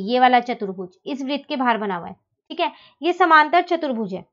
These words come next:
ये आपको भी दे रखा है कि ये समांतर चतुर्भुज है। आपको इसको क्या सिद्ध करना है कि ये सम चतुर्भुज है, ठीक है। सबसे पहली बात तो समांतर चतुर्भुज और सम चतुर्भुज है क्या चीज? देखो समांतर चतुर्भुज की जो सम्मुख भुजाएं होती हैं, मतलब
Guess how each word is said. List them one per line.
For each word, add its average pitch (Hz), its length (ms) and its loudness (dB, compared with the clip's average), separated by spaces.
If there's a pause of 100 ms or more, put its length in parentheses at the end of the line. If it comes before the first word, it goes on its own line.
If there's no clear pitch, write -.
(500)
ये 247 140 4
आपको 269 280 6
भी 349 140 4
दे 277 180 2
रखा 294 240 4
है 269 80 4
कि 277 120 -4
ये 320 80 0
समांतर 254 420 0
चतुर्भुज 208 480 -6
है। - 120 -8
आपको 262 300 2
इसको 339 260 0
क्या 349 220 4
सिद्ध 349 220 -4
करना 269 240 -2
है 277 60 0
कि 320 120 -2
ये 381 120 2
सम 339 360 0
चतुर्भुज 214 520 -4
है, 151 80 -12 (580)
ठीक 339 100 0
है। 311 120 0 (200)
सबसे 339 300 2
पहली 330 220 4
बात 294 220 4
तो 370 100 2
समांतर 269 540 0
चतुर्भुज 294 540 -4
और 330 100 0
सम 311 300 -6
चतुर्भुज 269 520 -4 (100)
है 262 160 2
क्या 262 180 0
चीज? 196 280 -12 (380)
देखो 320 200 0
समांतर 285 580 4
चतुर्भुज 320 520 -2
की 330 140 -4
जो 339 160 -4
सम्मुख 320 680 0
भुजाएं 254 340 2
होती 202 300 -4
हैं, 175 100 -16 (300)
मतलब 285 300 4